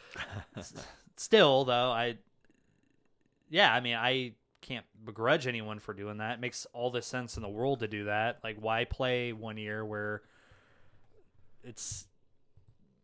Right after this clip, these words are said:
Speaker 2: I mean, the odds of something positive coming from it aren't nearly as high as, you know, potential for injury or, or even just getting sick, and then you have to sit out two year,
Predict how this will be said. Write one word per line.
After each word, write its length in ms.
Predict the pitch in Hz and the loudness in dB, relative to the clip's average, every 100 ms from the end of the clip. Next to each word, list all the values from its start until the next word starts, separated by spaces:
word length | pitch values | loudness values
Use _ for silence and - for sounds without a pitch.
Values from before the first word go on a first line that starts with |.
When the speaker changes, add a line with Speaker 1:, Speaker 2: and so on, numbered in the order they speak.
| - | -20
Speaker 2:
I 40 | |
mean, 260 | 110 117 110 | -14 -10 -8
the 120 | 113 | -4
odds 280 | 113 127 127 | 4 4 4
of 80 | 117 | -2
something 460 | - 123 110 117 101 - | -4 -4 -4 -8 -8 -6
positive 580 | - 180 208 156 131 - | 4 8 8 8 2 -2
coming 300 | 120 113 107 | -2 -2 -6
from 280 | - 107 | -4 -4
it 240 | 107 107 107 - - - | -2 -4 -6 -14 -14 -10
aren't 260 | 120 113 | -10 -10
nearly 520 | 120 117 123 131 127 120 | -10 -6 -2 0 0 0
as 120 | 107 | -2
high 480 | - 120 113 110 107 | 2 4 4 4 2
as, 400 | 101 101 - - | -2 -6 -10 -12
you 80 | 104 | -12
know, 220 | 101 101 | -12 -14
potential 360 | - - 107 104 | -14 -10 -8 -8
for 140 | - | -6
injury 720 | 113 139 113 117 117 117 117 107 | -4 -4 -2 -2 0 -2 -2 -4
or, 380 | 104 101 101 - - - - _ _ | -6 -8 -10 -16 -20 -20 -20 _ _
or 80 | - | -2
even 220 | 160 208 | 2 2
just 240 | 190 151 123 | 2 -2 -2
getting 320 | 143 143 180 | 2 4 2
sick, 500 | - - 165 190 - | 0 0 2 2 0
and 180 | 120 117 | -6 -4
then 160 | 117 120 | -4 -2
you 100 | 120 | -2
have 100 | 120 | -4
to 100 | 117 | -6
sit 160 | 127 | -4
out 160 | 127 123 | -2 -4
two 100 | 135 | -6
year, 220 | 127 131 | -4 -4